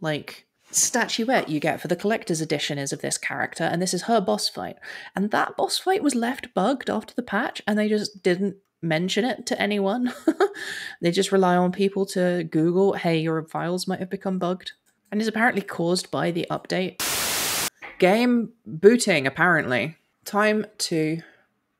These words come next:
kick Melania in the butt with a giant sword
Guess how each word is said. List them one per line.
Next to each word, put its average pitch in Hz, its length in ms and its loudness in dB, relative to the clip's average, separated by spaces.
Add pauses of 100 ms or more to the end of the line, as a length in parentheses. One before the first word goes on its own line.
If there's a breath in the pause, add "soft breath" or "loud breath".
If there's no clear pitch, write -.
(460)
kick - 640 0 (640)
Melania 180 680 0 (640)
in 254 100 0
the 226 80 2
butt - 500 -4 (540)
with 147 140 -2
a 147 60 2
giant 220 280 0
sword 202 400 2